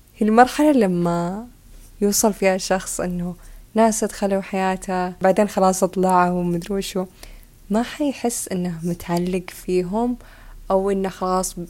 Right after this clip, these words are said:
يعني، يحس إنه "Oh my God، الموت جاء"، <laughs> لأن هذا الشخص ما عاد صار موجود في حياتي، وإنك تتألم بزيادة وتقعد عشرين شهر كذا وإنت متألم لأن هذا الشخص ما موجود في حياتك ومدري وشو.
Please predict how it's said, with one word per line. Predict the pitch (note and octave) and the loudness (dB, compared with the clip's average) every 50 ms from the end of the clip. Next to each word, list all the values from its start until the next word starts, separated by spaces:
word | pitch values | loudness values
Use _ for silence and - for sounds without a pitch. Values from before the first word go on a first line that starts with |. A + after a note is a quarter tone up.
| - - | -12 -10
يعني، | E3 E3 D#3+ D#3+ D3+ E3 E3 E3+ | -6 -4 -2 -2 -2 -2 -4 -6
يحس | F3+ - - F3 - - | -8 -8 -6 -6 -4 -2
إنه | F#3+ F3+ F3 F3+ F#3 | -2 0 0 0 0
"Oh | |
my | F#3 F#3 F3+ | 0 0 0
God، | F3 F3 F3+ F3 F3 F3 E3+ E3+ - | 2 2 2 2 2 2 0 -2 -2
الموت | E3+ E3+ F3 F3 F3 F3+ F3+ F3 - - | -2 0 0 0 0 0 0 -2 -4 -2
جاء"، | - F3 E3+ E3+ E3 - G#3+ A3 - A#3+ A#3 - - G#3 G#3+ | 0 2 2 2 4 4 4 4 6 4 4 4 4 2 0
<laughs> | - - G#4+ A4+ F#4+ D#4 - - - | -2 -4 -2 0 2 2 2 2 0
لأن | G#3+ G#3+ G#3 G#3 | -2 0 2 4
هذا | G#3 G#3 G#3+ G3+ | 6 6 6 6
الشخص | G3+ G3 - G#3 G3 - - G3 | 4 4 4 2 2 2 2 0
ما | G3 F#3+ | 2 2
عاد | F#3 | 0
صار | F#3 - G3 F#3+ F#3 | 0 0 -2 -2 -2
موجود | F#3 F#3 F3+ F#3 F3+ F3+ | -2 -4 -4 -4 -4 -6
في | - - | -6 -8
حياتي، | - F#3+ F3+ F3+ F3+ F3+ F3+ F3 - F#3 | -4 -2 0 0 0 0 0 -2 -2 -2
وإنك | F3 F3 F3 E3+ | -2 0 -2 -4
تتألم | - - - - G3 F#3 F3+ F3 F3 E3+ E3+ | -4 -4 -2 0 0 0 0 0 -2 -2 -2
بزيادة | E3+ E3+ E3+ F#3+ F3+ F3+ F3+ F3+ | -2 -2 0 0 0 0 0 -2
وتقعد | F3 - F#3+ F3+ - - F3+ F3 F3 - | -2 -2 -4 -4 -4 -4 -4 -4 -4 -6
عشرين | F#3+ - - - F#3+ F#3 F3+ | -8 -10 -8 -6 -4 -4 -4
شهر | F3+ - F#3 F3 F3 F3 F3 - - | -4 -4 -4 -2 -4 -4 -6 -6 -6
كذا | - F#3 F3 F3+ | -4 -2 -2 -2
وإنت | F3 F#3 F#3 F#3 F3+ F3+ - - F#3 | -2 -2 -2 -2 -4 -6 -8 -8 -6
متألم | F#3 F3+ F3 F3 F3 F3 - - G3+ F#3+ F3+ F3+ F3+ F3+ F3 F3 | -6 -4 -4 -4 -6 -6 -8 -6 -6 -4 -2 -2 -2 -2 -2 -2
لأن | F3+ F#3+ F#3 F#3+ | -4 -4 -4 -6
هذا | F#3+ F#3 F3+ F3+ | -6 -6 -6 -4
الشخص | F3 - F#3 F3 - - | -4 -2 -2 -4 -4 -4
ما | F#3+ F3+ | -4 -4
موجود | F3 F3 F3+ F3 | -2 -2 -2 -4
في | F3 - | -4 -6
حياتك | - G3 F3+ F3+ F3+ - F#3+ | -6 -6 -4 -4 -6 -6 -8
ومدري | F3 F3 F#3 | -6 -6 -6
وشو. | F3+ F3+ - F#3 | -6 -8 -8 -10